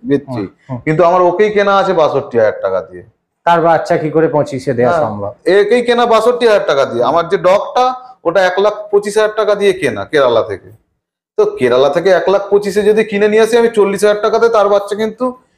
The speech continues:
Speaker 1: হেসে খেলে বেচতে পারবো। কিন্তু এখন মার্কেটের অবস্থা খারাপ বলে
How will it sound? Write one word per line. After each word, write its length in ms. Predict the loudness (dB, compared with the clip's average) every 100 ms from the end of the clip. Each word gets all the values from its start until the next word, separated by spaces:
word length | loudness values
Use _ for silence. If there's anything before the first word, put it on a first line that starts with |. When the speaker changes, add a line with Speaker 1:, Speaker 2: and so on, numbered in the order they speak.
| _ -2
Speaker 1:
হেসে 240 | 0 2 2
খেলে 220 | 2 2
বেচতে 320 | 0 -2 -4
পারবো। 320 | 0 -2 -4 -16 _ _ _ _ _
কিন্তু 140 | -2 0
এখন 140 | 0
মার্কেটের 480 | 0 0 -2 -2 2
অবস্থা 300 | 2 2 0
খারাপ 320 | 0 0 0
বলে 440 | 0 2 4 2